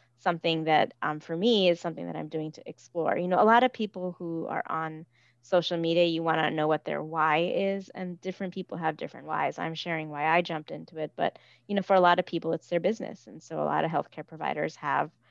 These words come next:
practices and they need to market their businesses, and that's why they're there. And it's a very different why than why I'm there, but, um, and, and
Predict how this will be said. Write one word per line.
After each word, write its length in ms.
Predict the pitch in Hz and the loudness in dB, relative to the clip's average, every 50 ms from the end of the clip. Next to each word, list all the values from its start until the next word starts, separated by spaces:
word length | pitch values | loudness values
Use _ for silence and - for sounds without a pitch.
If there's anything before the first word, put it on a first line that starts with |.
| _ _ _ _ - | _ _ _ _ -4
practices 600 | - - - - 170 - - 160 160 165 160 - | -2 -2 -2 -4 -10 -8 -4 -2 -2 -2 -2 -4
and 180 | 131 160 156 | -6 -6 -4
they 100 | 156 156 | -4 -6
need 220 | 151 151 147 - - | -6 -6 -8 -8 -10
to 100 | - 156 | -8 -6
market 320 | 143 131 151 - 170 - | -6 -6 -6 -6 -8 -8
their 120 | 180 180 | -6 -6
businesses, 540 | 170 151 - - 147 147 - - - 160 165 | -4 -4 -6 -8 -10 -16 -16 -18 -20 -16 -14
and 100 | 160 165 | -4 2
that's 300 | 175 175 180 175 - - | 4 4 4 2 0 -4
why 280 | 170 160 170 160 160 156 | -2 2 4 4 4 4
they're 220 | 151 151 147 151 | 2 0 -2 -2
there. 320 | 160 165 165 - - - - - - - - _ - | 0 0 0 0 -2 -4 -8 -12 -20 -20 -18 _ 2
And 100 | 208 226 | 2 2
it's 140 | 226 - | 2 0
a 40 | 240 | -4
very 320 | 226 214 220 247 247 240 214 | -2 4 6 8 8 8 8
different 320 | 208 208 - 185 - - | 4 0 -2 -4 -2 2
why 300 | 180 185 190 190 185 180 | 4 6 8 8 8 8
than 140 | 170 165 156 | 6 4 2
why 300 | 156 156 156 156 151 - | 0 0 0 0 0 0
I'm 260 | - 175 180 185 185 | 0 2 2 2 0
there, 240 | 170 160 147 143 156 | -2 -2 -2 -4 -4
but, 340 | 160 160 - 151 147 - - - - | -6 -6 -6 -4 -4 -4 -6 -8 -12
um, 180 | 151 147 147 | -12 -10 -10
and, 200 | 151 160 160 - - | -8 -10 -10 -10 -12
and 160 | 165 160 - | -12 -14 -14